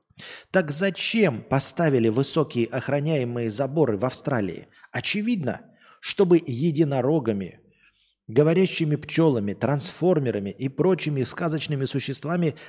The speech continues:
наслаждалось только тайное правительство во главе с Джо Байденом. Только Джо Байден и мировые элиты, представленные семейством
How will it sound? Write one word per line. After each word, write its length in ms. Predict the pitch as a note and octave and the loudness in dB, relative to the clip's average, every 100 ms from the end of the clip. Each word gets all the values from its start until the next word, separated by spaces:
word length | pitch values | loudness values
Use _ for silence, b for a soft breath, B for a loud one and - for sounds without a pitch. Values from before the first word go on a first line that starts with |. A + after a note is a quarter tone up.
| - | -4
наслаждалось 840 | C#3+ D3 D3 C3+ B2+ F3+ E3+ - | -4 -2 -2 -2 -2 -2 -2 0
только 320 | E3+ D#3+ E3 | -2 0 -2
тайное 480 | D#3+ D3+ E3+ F3 E3 | 0 2 2 2 2
правительство 640 | E3 D#3+ F#3 F3+ - F3 | 2 2 0 -2 -2 -2
во 100 | E3+ | 0
главе 280 | E3 F3 F#3 | 0 0 -2
с 60 | |
Джо 160 | D#3 F#3+ | -2 -2
Байденом. 640 | F#3 F#3+ D3+ B2 G2 - - _ _ _ _ _ _ _ _ _ - | 0 0 0 0 -2 -6 -16 _ _ _ _ _ _ _ _ _ 0
Только 320 | F#3+ F#3+ F3+ | 2 2 0
Джо 240 | C3 F3 | 2 2
Байден 480 | C#3 E3+ F#3 D#3 C3 - | 4 2 2 0 -2 -2
и 140 | F3 E3 | -2 2
мировые 680 | D#3+ E3 D#3+ F#3 F3 E3+ | 2 2 2 2 2 4
элиты, 640 | D#3+ F3 F3+ C#3 G2+ - - _ _ _ _ _ _ _ _ _ _ | 4 4 4 2 0 -4 -20 _ _ _ _ _ _ _ _ _ _
представленные 680 | C#3 D3 - F3 E3 D#3 D3 | -4 -2 -6 -6 -4 -4 -6
семейством 720 | D#3 D#3 F3 - - D3+ | -4 -2 -2 -2 -2 -2